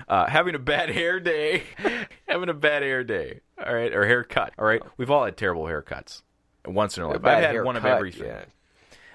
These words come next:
Speaker 1: Uh, but some days, well, it, uh, this is, this is fun to mention on both, 'cause some days, man, your hair doesn't cooperate with you. You wash it, you do the same shit, but it's like standing over here. It's like, "Hey, buddy,"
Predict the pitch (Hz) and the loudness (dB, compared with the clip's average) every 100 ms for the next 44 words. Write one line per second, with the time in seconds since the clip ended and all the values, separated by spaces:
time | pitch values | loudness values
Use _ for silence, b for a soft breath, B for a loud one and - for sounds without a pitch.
0 | B 98 90 87 104 - - 151 147 113 | B 0 2 2 0 -2 -6 -2 0 0
1 | 101 - - 123 147 - 131 139 202 214 | -2 -6 -2 2 2 2 0 0 -8 -8
2 | 160 175 208 190 - 151 113 120 - 110 | -8 -8 -6 -4 0 0 0 -2 -2 -2
3 | 101 101 78 120 - 208 180 113 139 127 | 0 0 0 -4 -6 -2 0 0 -2 -4
4 | 156 - 165 180 139 139 117 127 120 151 | -4 -2 0 2 2 0 -2 2 4 4
5 | 190 131 98 80 92 87 71 78 110 98 | 2 0 0 -2 -8 -14 -12 -8 -6 2
6 | 117 143 156 127 104 127 110 139 147 - | 4 4 -2 -8 -6 -6 -4 -6 -6 -4
7 | 156 170 B B - 151 135 - 104 - | -2 -2 B B 0 0 0 -2 -2 0
8 | 127 131 151 143 127 123 170 226 156 135 | 0 0 -2 -2 0 0 0 0 0 2
9 | 160 220 196 165 180 208 196 | 2 2 2 2 2 2 0